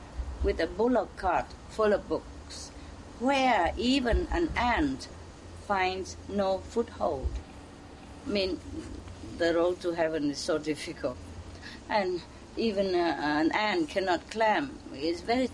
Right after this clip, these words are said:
slippery and it's very high on the peak of the mountain. Even ant cannot crawl. How would he try to bring the whole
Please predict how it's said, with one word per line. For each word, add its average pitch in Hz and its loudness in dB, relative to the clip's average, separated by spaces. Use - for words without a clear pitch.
slippery 156 0
and 156 2
it's 147 2
very 185 4
high 190 4
on 151 4
the 151 4
peak 185 0
of 151 0
the 156 0
mountain. 180 2
Even 214 4
ant 214 2
cannot 185 2
crawl. 190 4
How 208 6
would 214 6
he 214 4
try 180 4
to 180 0
bring 190 2
the 165 4
whole 156 4